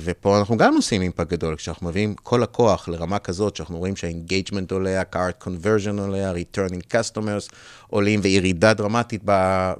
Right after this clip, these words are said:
ב-, בהוצאות, ורווח שולי שהוא הרבה יותר גבוה. איזה גאווה, ואז אנחנו מקבלים את זה מהלקוחות, וכל הכבוד, ו-you made a difference, and you stood for us, ו-, אז אנחנו מקבלים מזה הרבה.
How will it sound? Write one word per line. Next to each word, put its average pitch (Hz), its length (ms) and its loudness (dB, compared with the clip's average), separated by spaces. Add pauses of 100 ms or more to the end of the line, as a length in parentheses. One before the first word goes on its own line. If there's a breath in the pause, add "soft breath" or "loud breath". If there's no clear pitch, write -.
ב-, 90 360 0
בהוצאות, 92 1120 0 (100)
ורווח 98 580 2
שולי 110 320 -4
שהוא 90 200 -6
הרבה 85 220 -4
יותר 107 220 -2
גבוה. 98 280 0 (480 loud breath)
איזה 117 200 4
גאווה, 95 460 4 (140)
ואז 87 120 -2
אנחנו - 120 -10
מקבלים 90 260 -4
את 90 60 -2
זה 85 100 -4
מהלקוחות, 82 640 0
וכל - 220 -10
הכבוד, 101 600 0
ו-you 87 260 -4
made 87 240 -2
a 82 180 0
difference, 110 520 0
and 85 120 -8
you - 200 -8
stood - 280 -4
for - 40 -2
us, 104 360 4
ו-, 90 80 -4 (680 loud breath)
אז - 140 -12
אנחנו - 140 -14
מקבלים 95 280 -4
מזה 87 260 0
הרבה. 82 200 -2